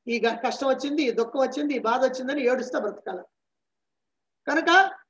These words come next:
ప్రతి జన్మ మనం సార్థకం చేసుకోవటానికే ప్రయత్నం చేయాలా. మరి మిగిలినటువంటి జ-, రాబోయే జన్మల సంగతి తెలియదు,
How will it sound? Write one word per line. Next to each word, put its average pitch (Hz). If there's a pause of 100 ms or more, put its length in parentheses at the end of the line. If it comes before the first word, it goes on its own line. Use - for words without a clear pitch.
(1000)
ప్రతి 294
జన్మ 349
మనం 349
సార్థకం 311
చేసుకోవటానికే 277
ప్రయత్నం 247
చేయాలా. 226 (920)
మరి 330
మిగిలినటువంటి 370
జ-, 339
రాబోయే 320
జన్మల 311
సంగతి 302
తెలియదు, 269